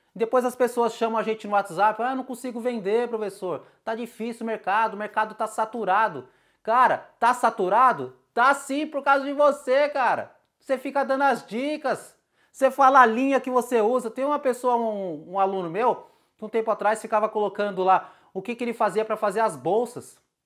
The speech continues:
Aprendeu no curso online, não tem problema nenhum, cara. Você aprendeu conosco, ou qualquer outro curso, não importa.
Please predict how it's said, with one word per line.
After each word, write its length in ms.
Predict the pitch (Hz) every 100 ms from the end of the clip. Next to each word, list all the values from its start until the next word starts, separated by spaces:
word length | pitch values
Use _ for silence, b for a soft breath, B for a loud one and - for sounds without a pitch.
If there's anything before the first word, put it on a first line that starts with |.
| _ -
Aprendeu 480 | 247 269 247 254
no 120 | 277 277
curso 320 | 269 262 269
online, 440 | 214 180 226 247
não 60 | 247
tem 160 | 339
problema 400 | 370 339 302 339
nenhum, 400 | 339 302 202 247
cara. 260 | 240 160 127
Você 120 | -
aprendeu 300 | 196 196 180
conosco, 480 | 180 151 156 202 185
ou 60 | 165
qualquer 240 | 175 202
outro 200 | 196 180
curso, 380 | - 196 208 190
não 80 | 240
importa. 580 | 254 202 208 - 117